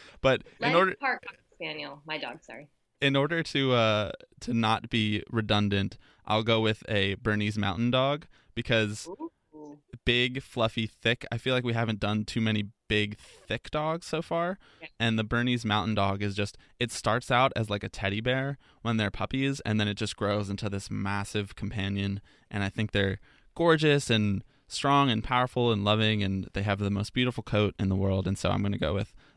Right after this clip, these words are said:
Speaker 1: the Bernese Mountain Dog. I'm, like, judging it like I'm at the dog show 'cause I just,
Speaker 2: <laughs>
Speaker 1: this is what I've
Speaker 2: No,
Speaker 1: been
Speaker 2: I
Speaker 1: ingrained with.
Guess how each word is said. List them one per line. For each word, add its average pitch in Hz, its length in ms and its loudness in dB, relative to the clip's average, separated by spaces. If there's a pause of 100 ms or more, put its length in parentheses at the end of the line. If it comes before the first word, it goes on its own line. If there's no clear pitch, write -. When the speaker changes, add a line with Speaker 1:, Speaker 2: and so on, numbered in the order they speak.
Speaker 1:
the 110 80 -2
Bernese 101 400 -2
Mountain 98 240 -4
Dog. - 180 -2
I'm, 147 120 0
like, 185 220 -4
judging 120 300 2
it 117 120 2
like 107 180 0
I'm 104 140 0
at 104 120 -2
the 104 80 -4
dog 98 300 -2
show 135 280 -2
'cause 143 200 0
I 117 120 2
just, 160 200 -2
Speaker 2:
<laughs> 156 120 0
Speaker 1:
this 139 140 2
is 135 100 -4
what 135 100 4
I've 123 120 2
Speaker 2:
No, 135 80 2
Speaker 1:
been 131 60 0
Speaker 2:
I 123 40 2
Speaker 1:
ingrained 127 360 -4
with. 160 200 -2